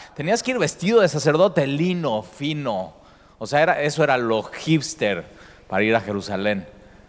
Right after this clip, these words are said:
Y él es-, escoge no estar vestido así, y él escoge no ir a Jerusalén, él escoge estar en el desierto.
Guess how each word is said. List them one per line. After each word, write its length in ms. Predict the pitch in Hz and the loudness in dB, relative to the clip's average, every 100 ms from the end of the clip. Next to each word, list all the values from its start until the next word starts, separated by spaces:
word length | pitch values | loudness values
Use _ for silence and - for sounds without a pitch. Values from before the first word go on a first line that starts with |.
| - - - - - | -20 -20 -20 -20 -10
Y 160 | - 127 | 0 4
él 300 | 151 180 185 | 4 4 2
es-, 300 | 156 135 - | -2 -4 -6
escoge 420 | 139 - 165 165 | -8 0 0 0
no 200 | 143 135 | -2 -2
estar 280 | 151 - 147 | 0 0 0
vestido 400 | 131 120 135 131 | -2 -6 -4 -2
así, 340 | 123 - 131 | -2 -2 -4
y 60 | 135 | 0
él 100 | 127 | 0
escoge 380 | 120 135 120 123 | 0 0 0 -2
no 300 | 120 127 135 | -2 0 0
ir 160 | 139 | 0
a 60 | 123 | -2
Jerusalén, 500 | 117 107 110 113 123 | -2 -4 0 0 0
él 120 | 131 | 2
escoge 320 | 127 - 117 | 2 0 0
estar 240 | 123 - 135 | 0 0 0
en 60 | |
el 140 | 131 117 | -2 -4
desierto. 500 | 110 135 131 131 | -2 0 0 0